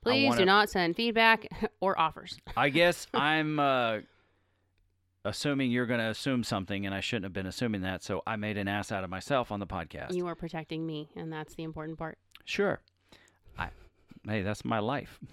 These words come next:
Speaker 2: <laughs> So here is a list of things that we've been guilty of assuming. And by we, I mean me, but I know Jeannie's done it too.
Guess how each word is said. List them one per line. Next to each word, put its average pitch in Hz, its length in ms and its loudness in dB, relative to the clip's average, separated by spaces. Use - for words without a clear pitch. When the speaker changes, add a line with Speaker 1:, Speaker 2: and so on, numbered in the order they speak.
Speaker 2:
<laughs> 107 80 -4
So 165 360 8
here 233 380 6
is 185 560 6
a 151 80 2
list 131 720 2
of 113 160 -4
things 107 560 -4
that 101 240 -4
we've 120 280 -2
been 110 500 0
guilty 127 600 0
of 101 540 -2
assuming. 95 640 -2
And 82 100 -8
by 87 160 -4
we, 131 440 0
I 82 120 -8
mean 85 240 -6
me, 113 340 0
but 87 120 -6
I 80 40 -6
know 87 160 -4
Jeannie's 87 380 -8
done 85 200 -8
it - 140 -14
too. 92 220 -12